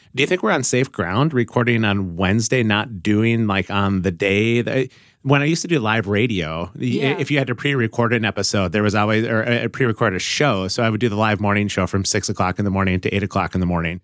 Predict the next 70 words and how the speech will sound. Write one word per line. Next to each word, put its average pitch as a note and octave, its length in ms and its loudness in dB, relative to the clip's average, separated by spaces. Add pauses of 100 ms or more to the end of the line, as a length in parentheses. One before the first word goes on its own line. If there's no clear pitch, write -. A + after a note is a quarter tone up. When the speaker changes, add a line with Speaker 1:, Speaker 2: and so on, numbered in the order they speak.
Speaker 2:
Mm-hmm. A3 320 -2 (200)
Speaker 1:
And A#2 520 0
if A#2 100 -4
I A2+ 60 0
couldn't A2 300 0
be C3+ 160 2
there B2 140 2
for G2+ 140 -2
a F#2 80 0
day, F#2 220 2
we G2 120 4
would F#2+ 120 0
pre-record, G#2 640 0
and F#2+ 100 0
it F#2+ 40 0
was F2+ 140 -2
the G2+ 80 -2
big G2 160 0
debate. G2+ 360 0 (580)
Do, - 100 0
Speaker 2:
Oh. F#3 320 -2
Speaker 1:
you C3+ 120 4
know, A#2+ 100 0
can, C#3 400 -2
can C3 220 0
you B2 120 4
release A2+ 460 0
a G2 60 0
non-live G#2+ 880 0 (100)
episode F#2 580 0
and F#2 120 0
have A2 200 0
it G2 100 -4
s-, - 180 0
have A#2 200 0
it G2 80 -2
sound A#2+ 320 2
like F2 160 -4
it's G#2 160 -2
live? F#2 400 0
So C#3+ 120 2
we're D3+ 80 4
not F3 180 0
pretending C3+ 680 0
today. G2+ 560 0
Speaker 2:
Oh, C#4 200 0
no. F#3 400 -4
Speaker 1:
No, D3 240 2
we're C#3 120 -2
not E3+ 100 0
pretending A#2+ 340 -6
Speaker 2:
Of G#2 60 -8
course G2+ 160 -4
Speaker 1:
today G#2+ 100 -4
that B2 80 -2
we're A#2 60 -2
Speaker 2:
not. A2+ 60 -2
Speaker 1:
doing A2 160 -2
this G2 120 -2
on G2 100 -2
Friday. E2+ 260 -2
We're A#2+ 100 4
doing B2 160 2
it B2+ 40 2
on B2 120 0
Wednesday G#2+ 340 0
to A2 120 -8
be B2 100 2
released B2+ 500 0
on D2+ 320 -6